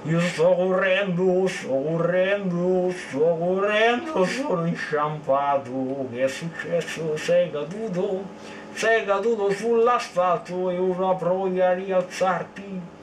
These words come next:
Ma è proprio quello che non vuoi fare, stai guidando un canis body.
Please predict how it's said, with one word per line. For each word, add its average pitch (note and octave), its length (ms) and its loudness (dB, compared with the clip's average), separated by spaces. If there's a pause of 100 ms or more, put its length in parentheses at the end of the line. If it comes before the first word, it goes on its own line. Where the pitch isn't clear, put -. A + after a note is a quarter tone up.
(340)
Ma D#3+ 120 -4
è F3 60 2
proprio F3+ 260 -2
quello F3+ 240 2
che F3 80 -2
non F3+ 220 0
vuoi F#3 340 4
fare, F3+ 560 -2
stai F3+ 400 -2
guidando D#3+ 720 -4
un D#3 140 -6
canis F3 400 -2
body. F#3+ 580 -2